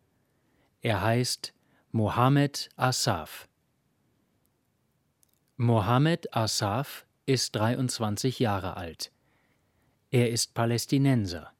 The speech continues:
Er stammt aus einer Flüchtlingsfamilie aus dem Gazastreifen. Mohamed Asaf hat als Sänger bei der Fernsehshow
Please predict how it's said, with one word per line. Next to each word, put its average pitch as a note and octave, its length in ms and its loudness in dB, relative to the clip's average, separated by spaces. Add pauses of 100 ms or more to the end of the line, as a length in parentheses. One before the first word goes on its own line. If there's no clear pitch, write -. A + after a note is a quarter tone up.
(1200)
Er A2+ 180 0
stammt C3+ 500 2
aus B2+ 200 -2
einer A2+ 320 -2
Flüchtlingsfamilie A2 1600 -2
aus A#2 240 -6
dem C3 180 4
Gazastreifen. F#2 1000 -2 (1800)
Mohamed B2 680 4
Asaf A2 680 -2 (300)
hat B2 180 0
als B2 260 0
Sänger C#3+ 380 4
bei G#2 220 -4
der G2 160 -2
Fernsehshow B2 960 0